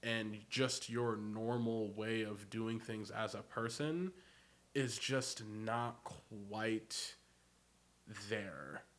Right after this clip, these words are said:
It is hard, it's hard to explain 'cause I, I, like, watching people, um, that are not, that have never really performed, or, like, last time they did, they were, like, in fifth fucking grade choir or something.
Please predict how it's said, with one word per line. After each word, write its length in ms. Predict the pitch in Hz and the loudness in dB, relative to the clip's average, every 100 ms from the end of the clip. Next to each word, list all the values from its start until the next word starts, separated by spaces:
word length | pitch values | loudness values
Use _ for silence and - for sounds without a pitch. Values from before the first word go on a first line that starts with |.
| - | 6
It 140 | 147 | 10
is 180 | 143 135 | 10 8
hard, 400 | - 143 156 160 | 4 4 6 4
it's 160 | 147 131 | 2 0
hard 260 | - 151 160 | 4 4 4
to 60 | |
explain 200 | 139 147 | 2 0
'cause 140 | 127 127 | 2 2
I, 100 | 127 | 2
I, 160 | 127 123 - | 2 0 2
like, 180 | 117 107 - 117 | 0 0 -8 -4
watching 420 | 113 127 139 160 143 | 6 8 8 6 2
people, 760 | - 131 131 131 123 123 123 - - - - - - | 4 4 4 2 4 4 0 -6 -20 -20 -20 -20 -4
um, 400 | - 113 107 101 95 | 4 6 6 0 0
that 120 | 107 | 2
are 140 | 107 | 4
not, 360 | 107 110 127 127 | 2 6 6 6
that 80 | 110 | 2
have 140 | 113 | 0
never 360 | 113 123 131 127 | 2 4 4 2
really 280 | 110 117 117 | 2 2 2
performed, 400 | 117 110 117 101 | 0 0 0 0
or, 80 | 110 | 0
like, 200 | 113 101 | -2 0
last 260 | 104 117 - | 6 6 6
time 140 | 110 | -2
they 80 | 104 | -2
did, 200 | 107 104 | -4 -6
they 60 | |
were, 180 | 92 107 | -6 -6
like, 180 | 107 95 | -6 -6
in 100 | 98 | -10
fifth 280 | - 123 98 | -4 -4 -2
fucking 300 | 110 98 104 | -4 -4 -6
grade 240 | 104 104 | -6 -6
choir 300 | 101 101 101 92 | -4 -4 -4 -4
or 40 | |
something. 340 | - 85 - | -6 -8 -4